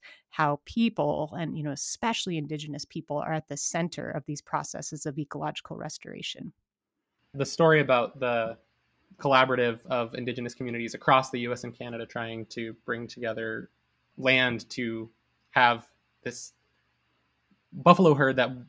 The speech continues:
Speaker 2: will be more like what once existed all across the continent is really fascinating and impressive to read about. But it also reminds me a lot of something you really focus on in the last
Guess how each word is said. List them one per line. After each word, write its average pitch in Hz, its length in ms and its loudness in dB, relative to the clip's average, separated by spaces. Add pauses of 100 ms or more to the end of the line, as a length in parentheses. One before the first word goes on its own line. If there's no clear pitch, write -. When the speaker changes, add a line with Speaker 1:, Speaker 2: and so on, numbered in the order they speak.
Speaker 2:
will 139 120 0
be 131 120 0
more 131 260 2
like 120 420 2 (240)
what 131 360 2 (140)
once 127 220 -2
existed 120 380 -4
all 110 100 0
across 113 280 -6
the 127 80 -16
continent 127 480 -12
is 131 220 -12 (520)
really 127 520 2
fascinating 110 600 0
and 120 160 -10 (340)
impressive 120 440 -4
to 113 100 -8
read 110 140 -8
about. 120 340 -6 (360)
But 143 120 4
it 135 140 0
also 165 440 4
reminds 135 520 2
me 127 480 -2 (600)
a 160 60 0
lot 175 300 8
of 139 200 -2 (140)
something 190 320 4
you 147 160 2
really 165 240 4
focus 143 460 0
on 117 420 -4 (320)
in 135 60 -8
the 123 100 -2
last 120 580 4